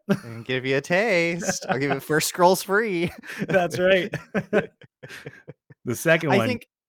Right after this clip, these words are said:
Speaker 2: y-, right. I think that is a great way to introduce them to, like, uh,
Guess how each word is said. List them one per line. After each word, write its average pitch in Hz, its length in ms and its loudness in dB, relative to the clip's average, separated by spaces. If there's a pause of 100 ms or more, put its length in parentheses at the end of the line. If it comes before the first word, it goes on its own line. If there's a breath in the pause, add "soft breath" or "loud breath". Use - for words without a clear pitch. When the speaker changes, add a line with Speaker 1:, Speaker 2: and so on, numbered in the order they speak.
(360)
Speaker 2:
y-, 120 100 -14 (320)
right. 131 500 -8 (140)
I 180 80 -2
think 254 160 -4
that 254 100 2
is 220 140 2
a 214 60 4
great 151 240 0
way 151 140 -2
to 143 80 -6
introduce 113 400 -14
them 117 160 -14
to, 120 80 -8
like, 113 220 -10
uh, 104 320 -8